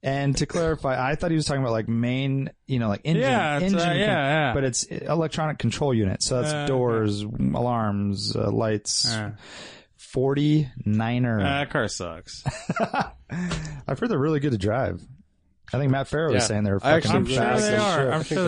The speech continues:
Speaker 2: they're,
Speaker 3: awesome.
Speaker 2: I'm sure they're fine, dude. But it's just that car. I think it could have been something totally different. It should have been something
Speaker 1: It should have been
Speaker 2: totally
Speaker 1: a
Speaker 2: different.
Speaker 1: fucking manual, lightweight
Speaker 2: It should have been a
Speaker 1: thing.
Speaker 2: fucking, it should have been, uh, you know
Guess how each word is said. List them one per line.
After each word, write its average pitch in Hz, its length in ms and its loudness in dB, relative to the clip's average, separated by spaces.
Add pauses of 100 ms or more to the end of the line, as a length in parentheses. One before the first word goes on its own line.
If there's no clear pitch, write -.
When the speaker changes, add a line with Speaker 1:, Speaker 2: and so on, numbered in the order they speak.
Speaker 2:
they're, 135 60 4
Speaker 3:
awesome. 120 260 -2
Speaker 2:
I'm 143 120 -2
sure 160 200 -2
they're 107 140 0
fine, 95 380 -6
dude. 95 220 -10
But 101 200 -2 (640)
it's 107 120 -4
just - 280 -4 (300)
that 110 180 -2
car. 92 380 -4 (240)
I 139 80 -4
think 120 160 0
it 107 120 -6
could 123 140 -2
have 110 80 0
been 101 160 -2
something 101 340 -4
totally 101 260 -4
different. 92 380 -8
It 82 60 -12
should 104 200 -4
have 98 80 -4
been 92 160 -6
something - 180 -12
Speaker 1:
It - 40 -2
should 202 100 0
have 202 100 2
been 202 60 2
Speaker 2:
totally 202 160 0
Speaker 1:
a - 20 -4
Speaker 2:
different. 185 200 -4
Speaker 1:
fucking 185 140 0
manual, 190 540 2
lightweight 185 320 2
Speaker 2:
It 180 80 2
should 233 140 2
have 240 100 2
been 247 160 2
a 240 120 2
Speaker 1:
thing. 233 80 -2
Speaker 2:
fucking, 220 360 0
it 160 140 0
should 190 180 0
have 185 100 0
been, 190 440 0
uh, 143 280 0 (260)
you 147 120 -2
know 104 220 0